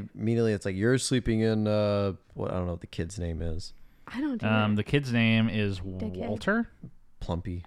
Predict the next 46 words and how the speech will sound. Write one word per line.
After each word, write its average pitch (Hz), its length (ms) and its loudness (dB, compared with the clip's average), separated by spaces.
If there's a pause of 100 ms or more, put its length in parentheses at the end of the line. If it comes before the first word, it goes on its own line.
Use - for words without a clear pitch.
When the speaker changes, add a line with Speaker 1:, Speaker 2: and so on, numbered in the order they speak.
(160)
Speaker 3:
Wait, 113 120 4
no, 98 280 2
Walter's 123 400 4
the 143 100 0
dad. 92 460 -2 (840)
Um, 101 280 0
Zach, 107 400 4
his 98 100 -4
name 95 140 -2
is 90 80 -6
Zach. 82 480 -12
Speaker 2:
Zach? 226 320 -12 (540)
Speaker 3:
Zach 98 280 -4
is 92 80 -10
the 90 100 -14
kid. 78 240 -16 (520)
Speaker 1:
Zach. 87 760 -6 (160)
So - 160 -4
Speaker 3:
He's 127 100 6
Speaker 1:
he's, - 40 0
Speaker 3:
sleeping 131 200 6
Speaker 1:
like, 123 60 6
Speaker 3:
in 110 40 4
Zach's 90 240 0
Speaker 1:
Zach's 90 320 0
Speaker 3:
room. 80 100 -8
Speaker 1:
room. 82 160 -10 (400)
And 90 140 -4
that's 87 180 -2
where 90 100 -4
we 87 100 -4
get 87 160 -6
the 82 80 -4
whole 80 180 -2
computer 82 380 -4
science 82 360 -4
Speaker 3:
Yeah. - 60 -6
Speaker 1:
thing. 85 280 -4 (400)
Speaker 3:
And 117 160 4
Zach 123 320 6
is 135 180 2
immediate 104 640 2
a 87 80 -4
subscriber 85 580 -6
to 82 80 -6
Crawl. 73 500 -8